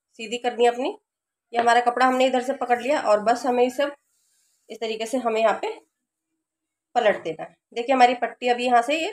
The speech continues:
finishing आ जाएगी इसमें अच्छे से, इसीलिए मैंने इस तरीके से किया है। ये देखिए अब हमारी सिलाई अंदर चली गई और हमारा कपड़े में से जो धागे वागे निकलते हैं, वैसे नेट में से इतना धागा निकलता नहीं है।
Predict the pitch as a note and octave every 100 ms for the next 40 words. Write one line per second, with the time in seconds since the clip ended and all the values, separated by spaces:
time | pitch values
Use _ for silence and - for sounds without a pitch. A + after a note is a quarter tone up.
0 | - B3 A#3+ B3+ D#4 C#4 B3 A#3+ C#4+ D4+
1 | C4 B3+ B3 E4+ - _ _ _ _ -
2 | B3+ C#4+ C#4 C#4+ C4+ B3+ C#4 C#4 A#3+ A#3+
3 | A#3+ A#3+ B3+ C4+ A#3+ A3+ C#4+ F#4 _ _
4 | - - _ _ _ _ _ - G#3 F3
5 | - _ F3+ _ _ _ _ _ _ _
6 | _ _ _ A2+ _ _ _ _ _ _
7 | _ - B3 C4 D#4+ E4+ C4 C4 - A3
8 | A#3+ B3+ B3+ C4 D4+ D4+ C#4 A3+ A3 A#3
9 | A#3 - A3+ A#3 D#4+ A#4+ _ _ _ _
10 | A#3+ A#3+ G#3 G#3 A#3+ A#3+ C4+ B3+ B3 A#3
11 | B3+ F4 B4 _ _ _ _ _ A3+ C4
12 | A#3+ A3 A3 A#3+ C4 A#3+ A#3 G#3 A3 A3+
13 | G#3+ G#3 A#3+ A#3+ D#4